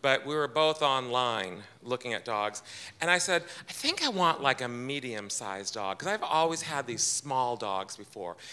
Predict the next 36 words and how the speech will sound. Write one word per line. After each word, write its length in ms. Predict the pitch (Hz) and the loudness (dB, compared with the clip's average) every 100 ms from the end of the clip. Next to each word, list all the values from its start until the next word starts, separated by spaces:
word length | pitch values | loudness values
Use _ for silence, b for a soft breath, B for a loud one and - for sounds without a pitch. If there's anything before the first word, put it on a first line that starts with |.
| B B | B B
And 300 | 180 180 165 B B | -2 -2 -4 B B
the 80 | - | -6
last 360 | 180 226 240 - | -2 0 0 0
dog 280 | 175 156 | 2 2
was 100 | 139 | 0
a 60 | 127 | -4
male, 400 | 113 120 123 120 | -6 -6 -6 -4
so 160 | - 143 | -6 -6
I 20 | |
think 180 | 127 220 | -8 -8
I 40 | |
want 240 | 202 196 | -6 -4
a 40 | 180 | -4
female 760 | - - - 175 165 139 117 | -6 -12 -6 -4 -2 -2 -2
dog, 480 | 107 110 104 101 127 | -2 -2 -2 -4 -8
maybe, 180 | 175 233 | -8 -6
like, 160 | 208 196 | -6 -6
a 60 | |
Labradoodle 880 | 170 123 151 156 139 131 123 117 113 | -8 -6 -4 -4 -4 -6 -8 -8 -8
or 180 | 113 127 | -8 -10
a 40 | |
Golden 400 | 127 190 180 156 | -8 -6 -6 -6
Doodle." 280 | 131 120 107 B B B B 147 | -8 -6 -8 B B B B -6
And 100 | 147 | 0
so 140 | 170 | 2
I'm 60 | 165 | 2
like, 120 | 170 | 2
"Okay." 400 | 185 185 156 143 B B B - | 0 0 0 -2 B B B -4
And 180 | 156 156 | -2 4
then 300 | 165 165 165 | 6 6 2
all 200 | - 147 | 0 -2
of 60 | 151 | 0
a 40 | |
sudden, 440 | 160 160 139 127 127 - | -2 0 0 -2 -6 -4
I'm 200 | 120 123 | -4 -2
online 800 | 120 117 107 101 101 101 104 | -4 -4 -6 -6 -6 -10 -14